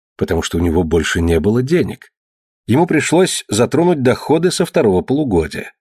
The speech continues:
Он взял в банке авансом три тысячи франков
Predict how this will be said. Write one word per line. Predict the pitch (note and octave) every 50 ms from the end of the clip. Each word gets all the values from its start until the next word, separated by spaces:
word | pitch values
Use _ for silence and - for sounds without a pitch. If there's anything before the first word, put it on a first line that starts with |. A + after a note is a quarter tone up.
| _ _ _ _ _ _ _ _ _
Он | - A2 G#2+ G#2+
взял | F2 E2+ A#2 A#2+ G#2+ F#2+
в | E2
банке | F2+ A2 G#2 F#2+ - G#2
авансом | F#2+ F#2 G#2+ A2 G#2 G2 - A2+ G#2 F#2+
три | - - G2+ G#2+ G#2
тысячи | - G#2+ G#2 - G2 - -
франков | - - C#3+ F3+ F#3+ D#3 B2 C3 B2 - -